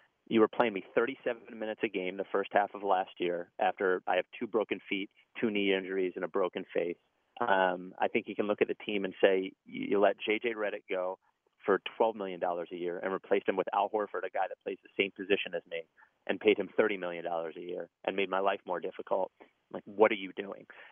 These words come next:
You, you, uh, you fired a G M for publicly talking bad about me on Twitter, and you insisted on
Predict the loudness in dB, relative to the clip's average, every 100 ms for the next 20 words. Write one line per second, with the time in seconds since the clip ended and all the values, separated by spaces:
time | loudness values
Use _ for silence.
0 | _ 2 4 4 2 0 2 2 2 2
1 | 2 2 -2 -10 -2 2 4 2 -2 -4
2 | -2 0 0 -4 -12 _ _ 0 0 0
3 | 4 4 2 -4 -4 -4 -8 2 2 2
4 | -2 0 0 0 -4 -6 -6 -8 -2 0
5 | 0 -4 _ _ _ _ -8 -8 -4 -4
6 | 0 0 0